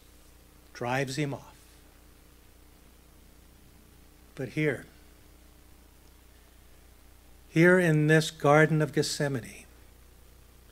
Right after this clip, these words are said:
Jesus looks to his Father, knowing what's coming, and says, "I really,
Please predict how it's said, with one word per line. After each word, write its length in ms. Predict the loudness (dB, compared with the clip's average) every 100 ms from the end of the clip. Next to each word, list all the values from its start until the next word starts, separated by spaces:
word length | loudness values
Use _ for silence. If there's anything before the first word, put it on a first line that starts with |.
| -20 -20 -20 -20 -20 -20 -20 -16
Jesus 760 | -8 -2 -2 -2 -8 -10 -14 -16 -20 -20 -20 -20 -20 -20 -4
looks 300 | 0 0 -2
to 200 | -10 -8
his 140 | -8
Father, 640 | -6 0 2 2 -2 -12 -20 -20 -20 -20 -20 -20 -20 -14
knowing 440 | -4 2 4 4 2
what's 260 | 0 -2
coming, 460 | -10 -6 -4 -2 -4
and 120 | -6
says, 400 | -8 -8 -6 -8 -12 -20 -20 -18
"I 80 | -12
really, 280 | -10 -8 -8